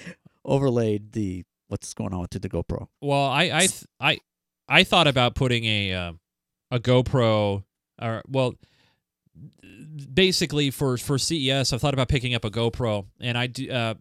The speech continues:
Speaker 2: there's some, uh, I did a contract for somebody,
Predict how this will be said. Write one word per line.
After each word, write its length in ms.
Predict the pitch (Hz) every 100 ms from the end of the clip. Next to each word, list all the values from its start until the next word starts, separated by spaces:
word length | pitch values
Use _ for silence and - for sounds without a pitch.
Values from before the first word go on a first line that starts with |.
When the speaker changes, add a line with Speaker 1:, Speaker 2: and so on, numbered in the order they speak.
| -
Speaker 2:
there's 320 | 127 127 123
some, 320 | 135 113 107
uh, 260 | 101 98 95 _ _ _ _ -
I 60 |
did 140 | 131 135
a 140 | 110
contract 540 | - 135 127 139 113 -
for 120 | 117
somebody, 440 | 120 107 98 92